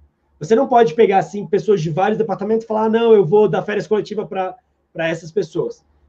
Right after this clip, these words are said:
Então, a leis-, a C L T, ela deixa muito claro isso, lá nos artigos cento e trinta e nove e cento e quarenta, que tem que ser ou a equi-, ou toda a empresa, ou todo um departamento.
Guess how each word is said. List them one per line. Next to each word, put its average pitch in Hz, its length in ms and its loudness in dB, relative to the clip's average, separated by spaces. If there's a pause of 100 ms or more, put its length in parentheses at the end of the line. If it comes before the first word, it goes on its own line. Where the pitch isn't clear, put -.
Então, 165 160 -4
a - 20 2
leis-, 202 160 2
a 156 120 -8
C 214 140 -2
L 220 160 4
T, - 80 0
ela 220 140 4
deixa 208 240 -2
muito 262 380 -6
claro 190 400 -2
isso, 175 420 -6 (480)
lá 160 120 -6
nos 160 140 -2
artigos 156 380 -6
cento 202 200 -4
e - 40 -20
trinta 190 220 -4
e - 20 0
nove 165 220 0
e - 40 -12
cento 165 200 -8
e - 20 -20
quarenta, 147 600 -6 (600)
que 208 420 0 (260)
tem 294 200 0
que 285 160 -4
ser 175 420 2 (120)
ou 277 220 4
a 277 60 6
equi-, 151 220 -2
ou 247 240 4 (120)
toda 277 260 4
a 220 40 6
empresa, 185 560 0 (680)
ou 214 180 4
todo 208 260 4
um 220 60 2
departamento. 185 760 -4